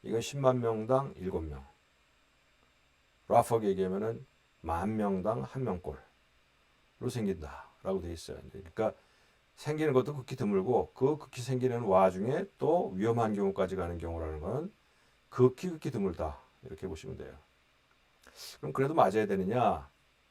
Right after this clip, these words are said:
의미가 나오는데 그래서 이 통계를 보면은 이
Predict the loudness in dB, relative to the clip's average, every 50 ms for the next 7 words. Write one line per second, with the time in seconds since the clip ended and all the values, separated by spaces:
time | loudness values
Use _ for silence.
0 | _ _ -10 -6 -4 -2 0 0 0 0 0 0 0 -2 -2 -4 -2 0 0 2
1 | 2 0 0 -2 -8 _ _ _ _ _ _ _ _ _ -10 -4 0 2 2 0
2 | 0 -2 -4 0 2 2 4 4 4 2 2 2 0 0 0 -2 -4 _ _ -20
3 | _ _ _ _ _ _ _ _ _ -12 -8 -6 -4 -4 -4 -4 -6 -8 -10 -12